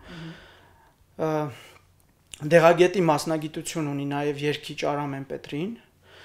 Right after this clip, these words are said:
Speaker 2: որը վիճակահանությանը չի մասնակցել, այդ օրվա մա-, ը, վիճակահանությանը, և հետո մենք post factum իմացել ենք, որ Երևա-, ը,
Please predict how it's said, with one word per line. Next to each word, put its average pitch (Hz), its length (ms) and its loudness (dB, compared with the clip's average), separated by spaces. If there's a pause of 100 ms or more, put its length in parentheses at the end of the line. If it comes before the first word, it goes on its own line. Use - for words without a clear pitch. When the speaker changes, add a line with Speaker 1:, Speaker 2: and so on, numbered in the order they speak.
(280)
Speaker 2:
որը 165 280 6
վիճակահանությանը 147 1000 -2
չի - 220 -4
մասնակցել, 151 800 -6 (160)
այդ 143 260 -6
օրվա 139 280 -8
մա-, 143 180 -10
ը, 175 220 -12
վիճակահանությանը, 143 1040 -10 (420)
և 214 240 6
հետո 165 320 2
մենք 185 240 -6
post - 320 0
factum 165 400 -2
իմացել 160 480 -2
ենք, 214 160 -8
որ 165 240 -2
Երևա-, 151 400 0
ը, 165 160 -4